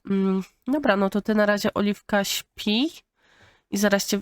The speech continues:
chociaż jest osiemnasta, więc bez sensu trochę, żebyś ty spała nam o tej godzinie. Em, ogólnie tutaj już mały remoncik zrobiłam, ale to, y, może pokażę, jak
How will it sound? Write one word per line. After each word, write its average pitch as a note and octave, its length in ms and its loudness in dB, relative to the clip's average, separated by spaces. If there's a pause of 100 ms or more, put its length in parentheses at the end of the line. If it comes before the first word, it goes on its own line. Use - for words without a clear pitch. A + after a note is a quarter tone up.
(120)
chociaż - 360 -4
jest - 200 -2
osiemnasta, F#3 760 0
więc F4+ 200 0
bez - 180 -2
sensu - 500 -4
trochę, F#3 380 -2
żebyś F3+ 260 -4
ty - 140 -10
spała F#3 720 0
nam E3+ 200 0
o F3+ 80 -2
tej F#3+ 180 -4
godzinie. F#3+ 720 0 (500)
Em, G3+ 960 2 (120)
ogólnie G#3+ 320 2
tutaj G#3 220 0
już G3 180 -2
mały F#3+ 200 2
remoncik G3+ 380 0
zrobiłam, F3+ 640 0
ale F#3+ 300 0
to, F3+ 400 -2 (220)
y, - 20 -2
może A3+ 280 0
pokażę, F#3+ 580 -4
jak - 380 -4